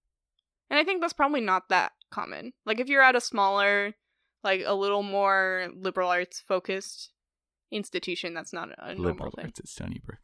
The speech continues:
Speaker 1: Yeah, <laughs> liberal arts doesn't exist at Stony Brook.
Speaker 2: I, I, I love the stem part of the school, but yeah, if you're, <laughs> if you're coming here for that, you're, uh, gonna be hurting.
Speaker 1: The good news is this is a stem podcast.
Speaker 2: Yes,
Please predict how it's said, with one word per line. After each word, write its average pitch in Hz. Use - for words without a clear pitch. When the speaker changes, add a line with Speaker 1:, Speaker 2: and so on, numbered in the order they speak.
Speaker 1:
Yeah, 226
<laughs> -
liberal 247
arts 226
doesn't 220
exist 190
at 175
Stony -
Brook. 123
Speaker 2:
I, 127
I, 127
I -
love 135
the 147
stem 107
part 104
of 101
the 98
school, 92
but 87
yeah, 92
if 101
you're, 113
<laughs> -
if 110
you're 147
coming 165
here 123
for 107
that, 101
you're, 98
uh, 92
gonna 90
be -
hurting. -
Speaker 1:
The 262
good 302
news 311
is 247
this 233
is 214
a 196
stem 190
podcast. -
Speaker 2:
Yes, 196